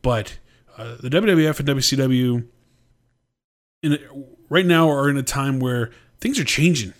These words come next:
things are evolving, right? The, the, the era of the Immortals, I guess you could say, was kind of fading, and we were getting into a different, uh, time in professional wrestling. And I guess that's the biggest thing I'm taking from this right now is that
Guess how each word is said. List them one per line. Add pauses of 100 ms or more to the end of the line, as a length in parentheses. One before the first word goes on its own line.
things
are
evolving, (360)
right?
The,
the,
the
era (500)
of (500)
the
Immortals,
I
guess
you
could
say, (260)
was
kind
of
fading, (460)
and
we
were
getting
into
a
different, (600)
uh,
time (160)
in
professional
wrestling. (360)
And
I
guess
that's
the
biggest
thing
I'm
taking
from
this
right
now
is
that